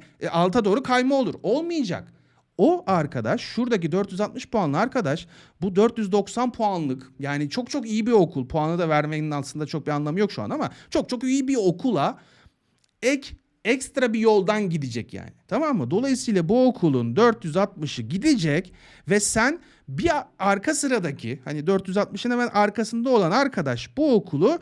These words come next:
kazanabilecek dört yüz elli dokuz puan olmasına rağmen. Belki de giremeyecekti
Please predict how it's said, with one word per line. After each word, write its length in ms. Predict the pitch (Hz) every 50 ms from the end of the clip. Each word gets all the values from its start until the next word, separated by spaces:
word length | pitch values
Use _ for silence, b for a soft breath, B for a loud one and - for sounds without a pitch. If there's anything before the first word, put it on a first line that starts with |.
| B B B B B B B _ _
kazanabilecek 840 | - 214 202 180 175 156 185 214 180 170 170 143 131 120 113 - 120
dört 220 | 151 147 139 - 151
yüz 100 | 139 139
elli 160 | 139 139 131
dokuz 220 | 135 123 131 -
puan 240 | - - 123 131 147
olmasına 380 | 135 123 117 107 110 - 135 139
rağmen. 260 | 113 104 95 90 - - _ b b b b -
Belki 260 | 156 175 180 180 220
de 40 | 233
giremeyecekti 720 | 190 170 180 202 254 302 285 226 226 196 - - 233 247